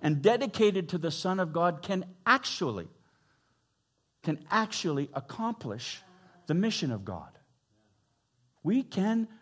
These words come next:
do this. It's not rocket science. God wants to use you to fulfill the Great Commission,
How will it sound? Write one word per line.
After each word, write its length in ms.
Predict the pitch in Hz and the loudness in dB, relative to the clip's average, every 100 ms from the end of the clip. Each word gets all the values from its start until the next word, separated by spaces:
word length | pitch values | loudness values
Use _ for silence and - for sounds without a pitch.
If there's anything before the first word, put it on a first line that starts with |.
| - | -4
do 220 | 151 302 302 | 2 4 4
this. 460 | 120 95 - - - _ _ _ _ _ _ _ _ _ _ - | 0 -4 -12 -16 -20 _ _ _ _ _ _ _ _ _ _ -2
It's 320 | 208 226 - - _ _ - | 0 0 -6 -14 _ _ -2
not 500 | 165 214 254 254 - - _ - | 2 4 2 0 -6 -20 _ -6
rocket 440 | 175 220 226 196 | -2 0 -2 -6
science. 720 | - 147 101 78 - - - - _ _ _ _ _ _ _ _ _ _ _ _ _ _ - | -4 -4 -4 -6 -12 -14 -16 -20 _ _ _ _ _ _ _ _ _ _ _ _ _ _ -6
God 300 | 120 175 220 | 2 4 4
wants 280 | 208 208 190 | 2 0 0
to 120 | 190 | -2
use 320 | 165 202 196 | 0 2 0
you 260 | 147 156 180 - - - _ - | 0 0 -2 -6 -20 -20 _ -6
to 140 | 156 | -4
fulfill 840 | 131 156 139 - 196 202 208 214 - - | -2 -2 -2 -2 4 4 4 2 -4 -8
the 100 | 147 | -4
Great 300 | 143 170 170 | 0 0 0
Commission, 460 | 170 151 131 - | 0 0 -2 -6